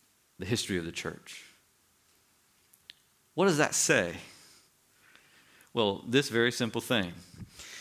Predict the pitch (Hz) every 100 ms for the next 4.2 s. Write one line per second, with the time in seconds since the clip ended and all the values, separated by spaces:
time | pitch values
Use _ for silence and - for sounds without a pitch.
0 | - - _ _ 107 127 202 214 - -
1 | - - _ - - - _ _ _ _
2 | 120 135 151 175 160 143 139 151 143 127
3 | - - 156 143 - 113 110 147 127 92
4 | 104